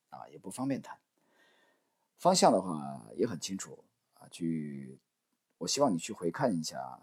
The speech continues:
乐奇投资对我的之前的那个专访啊，之前我们提到了这个两个方向，这两个方向其实都围绕到一个大消费的这个大方向里边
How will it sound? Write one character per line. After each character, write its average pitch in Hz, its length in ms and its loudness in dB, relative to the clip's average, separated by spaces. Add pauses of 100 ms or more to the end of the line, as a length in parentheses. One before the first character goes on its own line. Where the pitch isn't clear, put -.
(160)
乐 92 100 -2
奇 85 80 -6
投 85 140 -10
资 92 100 -10
对 92 140 0
我 67 160 -4
的 69 80 -20
之 82 160 -12
前 71 200 -10
的 73 60 -8
那 76 100 -10
个 76 60 -10
专 92 200 -8
访 - 180 -12 (540)
啊， - 120 -10
之 87 120 -12
前 85 140 -6
我 78 60 -4
们 73 140 -6
提 80 180 -8
到 82 180 -2
了 67 120 -6
这 69 120 -14
个 71 580 -12 (300)
两 82 200 -2
个 104 80 0
方 101 160 2
向， 95 200 -6 (220)
这 - 100 2
两 101 100 8
个 98 60 0
方 139 100 6
向 135 80 4
其 135 140 -2
实 131 180 -4 (260)
都 131 100 6
围 107 140 10
绕 90 100 6
到 69 80 -10
一 73 80 -10
个 87 100 -8
大 82 200 -2
消 - 180 -6
费 92 180 -6
的 - 120 -16
这 78 80 -20
个 - 140 -20 (1300)
大 85 120 -4
方 85 140 -6
向 85 160 -4
里 64 100 -12
边 - 180 -20